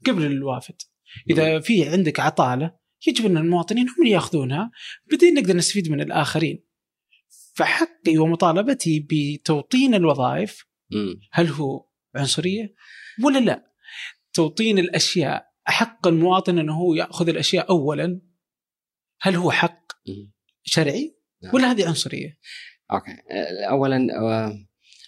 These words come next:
Speaker 2: هو، هو، هو العنصرية مو عملية توزيع حقوق أنت أو، أو أولويات في الحقوق. العنصرية موقف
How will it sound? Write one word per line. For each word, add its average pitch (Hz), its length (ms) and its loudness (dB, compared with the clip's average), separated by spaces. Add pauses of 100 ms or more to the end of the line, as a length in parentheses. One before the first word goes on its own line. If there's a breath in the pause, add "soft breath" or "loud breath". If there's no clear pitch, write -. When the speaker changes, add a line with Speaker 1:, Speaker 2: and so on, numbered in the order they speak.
(120)
Speaker 2:
هو، 113 400 -4
هو، 110 360 -6 (880)
هو 120 100 -6
العنصرية 123 540 -4
مو 160 300 -2
عملية 131 480 -2
توزيع 117 360 -2
حقوق - 500 -4
أنت 92 220 -14 (440)
أو، 104 200 -2
أو 101 460 -4
أولويات 107 580 0
في - 60 -20
الحقوق. 98 480 -6 (460 loud breath)
العنصرية 123 460 0
موقف 117 640 -2